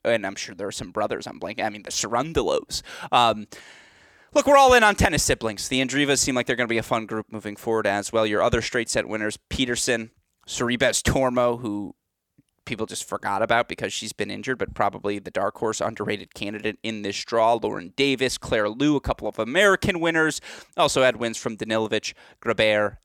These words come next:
and Noskova, Linda Noskova. I mean, it's when, not if, she's gonna be a top twenty-five player in the world. And once she is, I don't think she's gonna fall out of that top twenty-five until her career has finished. On the men's side, other men's results on the day.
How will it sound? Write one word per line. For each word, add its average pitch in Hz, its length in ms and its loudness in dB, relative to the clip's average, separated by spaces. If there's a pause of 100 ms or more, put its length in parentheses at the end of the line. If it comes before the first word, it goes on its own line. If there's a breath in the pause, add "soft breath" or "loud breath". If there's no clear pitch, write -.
and 104 260 -4
Noskova, 110 720 -2
Linda 110 220 -6
Noskova. 104 720 -6 (760)
I 117 80 -12
mean, 107 160 -10
it's 104 160 -10
when, 101 280 -6
not 101 200 -2
if, 92 160 -4
she's - 200 -14
gonna 87 120 -10
be 76 120 -10
a - 40 -10
top - 220 -8
twenty-five - 420 -6
player 73 200 -4
in 85 80 -10
the 92 80 -10
world. 90 260 -6
And 90 100 -10
once 123 140 -6
she 117 240 -6
is, 113 240 -2
I - 60 -4
don't 101 180 -8
think - 160 -16
she's - 160 -12
gonna 117 140 -10
fall 80 240 -4
out 71 160 -2
of - 60 -10
that - 160 -12
top - 200 -6
twenty-five 107 580 -6 (320 loud breath)
until 123 400 0
her 120 200 0
career 120 400 -4
has 117 320 0
finished. 220 640 4 (640 loud breath)
On 269 140 8
the 269 40 6
men's 262 220 8
side, 139 380 4 (120)
other 180 180 4
men's 170 280 2
results 120 540 0
on 120 240 2
the 117 60 0
day. 104 360 2